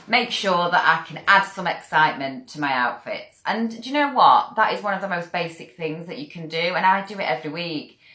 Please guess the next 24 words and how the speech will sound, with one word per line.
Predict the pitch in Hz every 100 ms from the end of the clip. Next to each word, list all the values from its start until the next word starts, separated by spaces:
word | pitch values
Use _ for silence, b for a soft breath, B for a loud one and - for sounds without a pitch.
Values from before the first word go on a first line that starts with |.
| b
You | 180
know, | 170 180 196 B B -
these | 208 208
earrings, | 277 269 262 254 262 262 -
these | - 202 196 180
were | 175 160 156
one | 170 165 165
pound | 165 156 151
fifty | 262 262 - 247 233
from | 220 196
Primark, | - 202 196 196 190 185 -
and | 196 202 226
they | 240
just | 339 - -
add | 233 247 240 233 b b
a | 180
little | 196 254 247 254
bit | 214 202
of | 185
something | 202 185 - 160
to | 151
those | 156 147 160
outfits. | 156 156 - 147 - -
So | 190 190